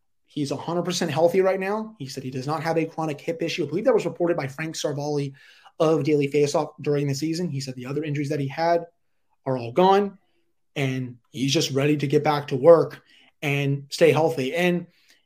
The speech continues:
you know, he said the same kind of thing after the Islanders series where he kind of melted down,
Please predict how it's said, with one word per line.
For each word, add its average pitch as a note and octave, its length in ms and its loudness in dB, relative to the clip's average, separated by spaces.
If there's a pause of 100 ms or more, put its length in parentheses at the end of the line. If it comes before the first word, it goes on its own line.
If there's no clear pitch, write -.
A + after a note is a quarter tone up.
(180)
you E3+ 80 -2
know, G3+ 320 4
he D#3+ 140 -4
said A3 220 6
the B3+ 100 4
same A#3+ 420 0
kind A#3 240 0
of A3 80 0
thing A#3+ 420 4
after F#3+ 320 4
the F#3 140 2
Islanders G3+ 360 2
series A3 220 4
where E3+ 100 2
he D#3 60 0
kind F3+ 220 0
of E3+ 60 2
melted F3+ 300 2
down, F#3+ 340 -2